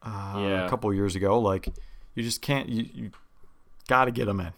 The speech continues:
Speaker 1: You gotta get him in. Um, he does have a lot of leverage, so hope to God he doesn't pull Cal Peterson.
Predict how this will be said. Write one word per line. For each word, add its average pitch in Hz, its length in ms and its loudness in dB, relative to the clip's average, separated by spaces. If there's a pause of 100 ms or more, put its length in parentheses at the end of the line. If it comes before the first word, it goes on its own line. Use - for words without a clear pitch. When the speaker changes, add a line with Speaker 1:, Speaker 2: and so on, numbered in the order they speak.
(120)
Speaker 1:
You 98 80 -8
gotta 110 300 6
get 104 120 4
him 98 120 2
in. 95 200 0 (140)
Um, 92 500 2 (600)
he 101 120 0
does 107 300 4
have 107 160 2
a - 40 -2
lot 95 200 6
of 92 100 4
leverage, 92 400 2
so 90 140 0
hope 98 200 0
to 101 80 -2
God 90 260 0
he 92 60 2
doesn't 90 220 0
pull 92 200 0
Cal 90 260 0
Peterson. 95 600 -2